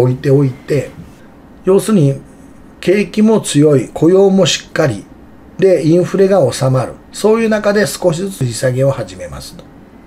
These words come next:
それを崩したくないからと。つまり景気も良くて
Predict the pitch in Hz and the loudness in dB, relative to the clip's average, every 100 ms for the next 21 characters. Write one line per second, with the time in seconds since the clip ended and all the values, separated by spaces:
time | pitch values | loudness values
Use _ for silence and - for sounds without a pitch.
0 | - - - 165 175 151 143 139 - 165 | -20 -20 -2 2 4 2 0 0 0 -2
1 | 131 120 113 101 - - - - - 131 | -4 -6 -8 -10 -16 -20 -20 -18 -6 -4
2 | 139 135 - - - - 131 123 147 139 | -2 -4 -12 -20 -8 0 0 0 0 2
3 | 135 131 - 139 135 | 2 -2 -6 -2 -2